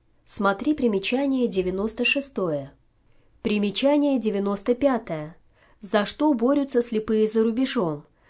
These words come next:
Статья впервые опубликована в журнале «В ногу со зрячими».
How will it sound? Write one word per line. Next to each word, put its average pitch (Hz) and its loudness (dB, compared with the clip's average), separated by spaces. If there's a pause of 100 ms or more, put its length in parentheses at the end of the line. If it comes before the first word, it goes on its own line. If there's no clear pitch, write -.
(120)
Статья 240 0
впервые 240 2
опубликована 208 2
в 180 -10
журнале 196 -2 (120)
«В 196 -6
ногу 262 4
со 214 -2
зрячими». 214 -4